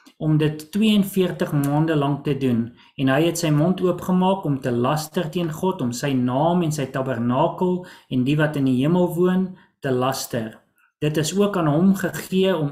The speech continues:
oorlog te voer teen die heiliges en hulle te oorwin, en aan hom is mag gegee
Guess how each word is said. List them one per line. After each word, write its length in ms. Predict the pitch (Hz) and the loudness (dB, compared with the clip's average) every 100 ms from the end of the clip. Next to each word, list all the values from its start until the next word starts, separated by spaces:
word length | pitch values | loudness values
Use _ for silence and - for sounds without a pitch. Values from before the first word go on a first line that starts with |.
| 180 | 0
oorlog 380 | 185 180 175 - | 0 2 -2 -4
te 100 | 160 | -6
voer 440 | 156 180 185 190 190 | -4 0 2 2 -2
teen 260 | - 190 196 | -2 2 4
die 120 | 180 | 2
heiliges 540 | 147 156 165 170 175 156 | 2 0 0 -2 -4 -2
en 140 | 131 123 | -2 0
hulle 220 | 156 160 | -2 -2
te 80 | 170 | -2
oorwin, 640 | 170 151 135 151 170 175 - - - | -2 -4 -2 -2 -2 -6 -14 -20 -8
en 160 | 143 | -6
aan 220 | 147 139 131 | -2 -2 0
hom 300 | 151 180 156 | 2 2 0
is 140 | - | 0
mag 220 | 147 147 185 | 0 0 -2
gegee 540 | 170 - 143 123 117 | -6 -4 -2 -2 -6